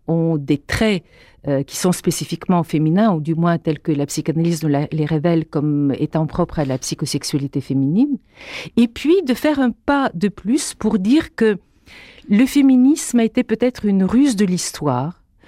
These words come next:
qui nous conduit à aller au-delà de la dichotomie. Il n'y a pas que les hommes et les femmes. Ne nous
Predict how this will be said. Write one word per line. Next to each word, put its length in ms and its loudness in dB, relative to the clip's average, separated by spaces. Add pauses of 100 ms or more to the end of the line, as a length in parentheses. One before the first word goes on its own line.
(320)
qui 160 2
nous 120 4
conduit 720 2 (160)
à 420 0 (320)
aller 260 4
au-delà 600 2
de 120 -4
la 100 2
dichotomie. 600 0
Il 80 2
n'y 80 4
a 40 0
pas 160 0
que 120 -2
les 260 0
hommes 140 4
et 60 2
les 100 0
femmes. 480 -4 (480)
Ne 140 6
nous 200 6